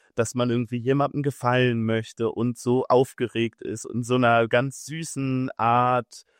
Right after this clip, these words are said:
ähm, so ein bisschen angelehnt an Manu Chao und an so eine, an so einen, ähm, ja, einfach so ein sehr, sehr positives Gefühl.“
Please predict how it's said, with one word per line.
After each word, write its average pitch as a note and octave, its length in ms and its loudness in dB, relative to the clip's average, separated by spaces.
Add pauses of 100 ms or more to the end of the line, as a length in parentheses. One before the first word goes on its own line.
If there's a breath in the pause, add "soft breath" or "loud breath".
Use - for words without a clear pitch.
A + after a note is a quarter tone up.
(320)
ähm, G#2 520 -4
so A#2 80 -8
ein B2 100 -4
bisschen C3+ 340 -2
angelehnt B2+ 540 0
an G#2+ 120 0
Manu A#2 320 2
Chao A#2 560 2
und A2 160 -8
an A2+ 140 -6
so A2+ 140 -8
eine, A2 280 -4 (480)
an A2 200 -6
so A2+ 180 -4
einen, A2 400 -4
ähm, G2+ 600 -2 (380)
ja, C3+ 180 4
einfach A#2+ 220 -2
so C3 160 -4
ein A#2 360 -2 (180)
sehr, C3+ 380 2
sehr A#2+ 140 2
positives A2+ 800 -4
Gefühl.“ F#2 540 -6